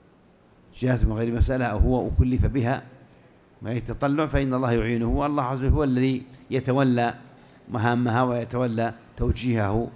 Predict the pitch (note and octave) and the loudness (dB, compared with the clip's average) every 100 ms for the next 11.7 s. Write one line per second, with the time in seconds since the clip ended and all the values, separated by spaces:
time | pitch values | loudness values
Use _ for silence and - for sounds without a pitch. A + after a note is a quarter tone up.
0 | - - G#2+ A2+ A#2 B2 A#2+ G#2+ A#2 A#2 | -18 -10 -4 -2 -2 -2 -2 -2 -2 -4
1 | A2+ A2+ A2+ G#2+ G2 A2 A2+ - - - | -4 -6 -4 -2 -2 -2 -4 -6 -18 -10
2 | A#2 B2 F#2+ E2+ - - - - - - | -6 -4 -6 -12 -20 -20 -20 -20 -20 -20
3 | - - _ - - - - - - _ | -20 -20 _ -20 -20 -20 -20 -20 -20 _
4 | B2 C#3+ C#3 C3+ C3+ D3 C#3+ D3+ D3+ C#3+ | -8 -4 -2 -2 -2 -2 -2 -2 0 -2
5 | G2+ A#2+ G#2+ B2+ B2 D3 C3+ E3+ D#3 C3 | -2 -4 -6 -6 -4 -2 0 2 2 0
6 | A#2+ B2+ D#3+ D3 C3 B2+ G#2+ F2 F2+ G#2 | 0 0 0 0 -2 -4 -8 -10 -10 -12
7 | G#2+ G#2+ F2 F2 E2+ F#2 A#2+ B2+ C#3+ C#3 | -10 -8 -8 -8 -8 -8 -8 -6 -4 -4
8 | B2 C3 C3+ A2 G2+ E2+ - - - - | -4 -6 -6 -8 -10 -12 -18 -20 -20 -20
9 | - - - - - - G#2+ A#2+ A2+ G#2 | -20 -20 -20 -20 -20 -14 -8 -6 -4 -4
10 | G#2 C3 A2+ G#2 G2+ A#2 G#2+ G2+ G2+ G2 | -2 -4 -4 -6 -8 -8 -8 -8 -10 -10
11 | A#2 D3 B2+ A#2+ B2+ E2 | -10 -8 -6 -6 -6 -8